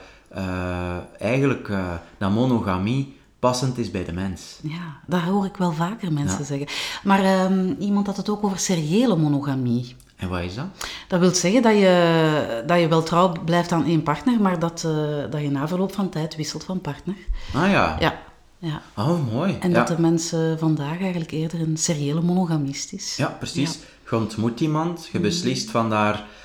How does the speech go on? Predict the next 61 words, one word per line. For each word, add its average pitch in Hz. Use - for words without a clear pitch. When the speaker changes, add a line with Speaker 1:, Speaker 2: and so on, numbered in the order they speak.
Speaker 2:
Mhm. 98
Speaker 1:
lange 127
tijd 120
of 107
korte 131
tijd 110
mee 104
door 104
het 95
leven 110
te 139
gaan. 151
Speaker 2:
Ja. 196
Speaker 1:
En 110
wanneer 104
dat 98
het, 101
eh, 98
allee, 107
zo 117
beeld -
Speaker 2:
En 208
wanneer 220
Speaker 1:
ik 202
Speaker 2:
het 117
Speaker 1:
me -
Speaker 2:
op 208
Speaker 1:
in, 208
hè. 277
Speaker 2:
is, 277
dan 226
ga 208
je 208
naar 202
Speaker 1:
Ja, 196
Speaker 2:
de 175
volgende. 151
Speaker 1:
ja, 104
Speaker 2:
Ja. -
Speaker 1:
ja. 110
Speaker 2:
Dat 185
is 196
wat 220
dat 202
er 185
nu 220
eigenlijk, 208
eh, 196
een 190
beetje 180
aan 180
het 175
gebeuren 135
Speaker 1:
Ah, 139
Speaker 2:
is, 143
hè. -
Speaker 1:
kijk -
eens 107
aan. 98
Ja. 120
Speaker 2:
Ja. 165